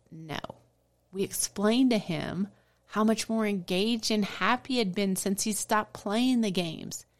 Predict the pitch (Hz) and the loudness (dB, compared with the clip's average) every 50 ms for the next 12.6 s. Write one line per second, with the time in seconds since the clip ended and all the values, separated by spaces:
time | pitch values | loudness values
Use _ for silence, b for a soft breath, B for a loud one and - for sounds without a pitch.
0 | _ _ _ _ _ _ 190 185 190 196 196 190 190 202 196 220 202 - - 190 | _ _ _ _ _ _ 0 2 2 4 4 4 4 4 2 0 -2 0 -2 -4
1 | 175 - 170 160 147 107 - - b b b b b b b _ 208 202 185 - | 0 0 0 0 0 -2 -4 -8 b b b b b b b _ -6 -4 0 2
2 | 202 190 196 202 202 196 190 196 180 180 180 180 175 160 170 - - 175 170 - | 4 4 4 4 2 2 2 2 2 2 2 0 0 0 0 0 2 2 0 0
3 | - 151 143 143 - - - 160 165 175 180 175 - 156 - 156 165 92 82 - | 0 -2 -4 -4 -6 -6 -4 -2 0 0 0 -2 -2 -2 -2 -2 -2 -4 -4 -6
4 | 127 - - 107 131 147 - - - - - 220 233 302 349 - - - 131 - | -8 -4 -2 -4 -4 -4 -4 -6 -6 0 2 4 4 4 2 2 2 0 0 0
5 | - - b b b b b b b b 190 220 220 220 214 214 - - - 240 | 0 -8 b b b b b b b b 2 4 6 6 4 4 0 -4 0 2
6 | 247 294 311 - 180 135 135 156 190 190 170 151 - - b b b b b b | 2 2 2 2 0 0 0 2 2 2 2 0 -4 -6 b b b b b b
7 | b _ _ _ _ _ _ _ _ - 220 247 240 247 254 247 233 214 196 196 | b _ _ _ _ _ _ _ _ -4 2 6 6 6 8 6 6 4 2 0
8 | 175 165 185 190 202 240 262 269 262 226 190 160 135 101 165 202 220 - _ _ | -2 4 6 6 8 8 8 8 8 8 6 4 2 0 -2 -2 -4 -6 _ _
9 | _ _ _ _ _ 208 220 220 220 - 220 202 107 - - - - 240 214 - | _ _ _ _ _ 2 2 2 4 2 0 0 0 0 -2 -2 -2 0 0 0
10 | - - 208 208 220 220 202 - 185 - - - - - 190 196 214 175 160 - | 0 0 0 0 0 0 0 -2 -4 -6 -6 -12 -6 -2 0 0 0 0 -2 -6
11 | - - - 170 165 - - 185 180 175 - 196 185 175 170 175 175 175 190 190 | -8 -4 -4 -4 -2 0 -2 -2 -2 -2 -4 -6 -6 -4 -4 -4 -2 0 0 0
12 | 190 180 175 175 185 185 185 170 175 165 170 | 0 0 0 2 2 2 2 2 0 -2 -2